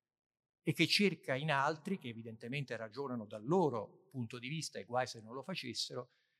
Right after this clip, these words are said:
e che cerca in altri il riferimento,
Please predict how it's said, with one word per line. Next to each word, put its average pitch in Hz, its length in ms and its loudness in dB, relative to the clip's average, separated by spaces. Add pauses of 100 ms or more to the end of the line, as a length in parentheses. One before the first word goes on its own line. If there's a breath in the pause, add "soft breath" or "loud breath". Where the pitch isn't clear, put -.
(220)
e - 120 0
che - 100 4
cerca 185 320 0
in 185 160 -2
altri 123 600 -2
il 135 180 -4
riferimento, 139 1000 -2